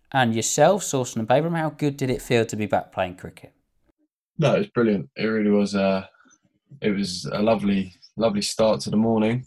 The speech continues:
Speaker 2: The weather was quite decent, but obviously the, the rain clouds
Speaker 1: <laughs>
Speaker 2: were on the horizon, should we say. So it was just good to good get,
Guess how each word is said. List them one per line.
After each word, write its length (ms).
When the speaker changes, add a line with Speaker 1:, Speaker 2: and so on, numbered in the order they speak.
Speaker 2:
The 100
weather 240
was 180
quite 320
decent, 420
but 140
obviously 520
the, 300
the 100
rain 220
clouds 480
Speaker 1:
<laughs> 20
Speaker 2:
were 380
on 120
the 260
horizon, 340
should 160
we 60
say. 300
So 320
it 100
was 120
just 180
good 180
to 80
good 240
get, 260